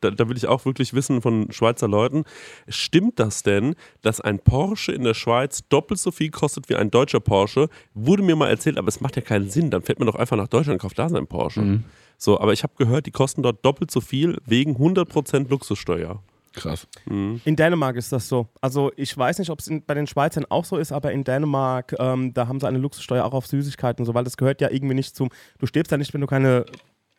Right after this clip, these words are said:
Speaker 3: Süßigkeiten isst.
Speaker 1: Mhm.
Speaker 3: Ähm, und deswegen gibt's da eine hundertprozentige Süßigkeitssteuer drauf, also Luxussteuer. Und bei Auto ist es auch so. Also wenn du ein Auto für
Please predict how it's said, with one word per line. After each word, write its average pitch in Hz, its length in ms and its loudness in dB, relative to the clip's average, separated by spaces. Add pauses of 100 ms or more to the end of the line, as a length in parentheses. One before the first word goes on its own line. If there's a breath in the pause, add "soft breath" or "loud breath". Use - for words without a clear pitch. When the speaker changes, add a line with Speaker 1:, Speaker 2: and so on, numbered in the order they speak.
(120)
Speaker 3:
Süßigkeiten 127 580 0
isst. 165 300 -2
Speaker 1:
Mhm. 120 400 0 (220)
Speaker 3:
Ähm, 143 400 4
und 143 120 2
deswegen 151 240 0
gibt's 151 160 -2
da 151 60 2
eine 139 120 4
hundertprozentige 147 720 0
Süßigkeitssteuer 135 1000 -2
drauf, - 200 -2
also 131 180 4
Luxussteuer. 131 800 0
Und 123 80 -2
bei 127 100 2
Auto 151 240 2
ist 143 120 0
es - 60 -10
auch 139 200 0
so. 131 140 -4
Also 120 140 0
wenn 135 80 0
du 135 60 0
ein 135 60 -6
Auto 160 240 2
für 147 480 2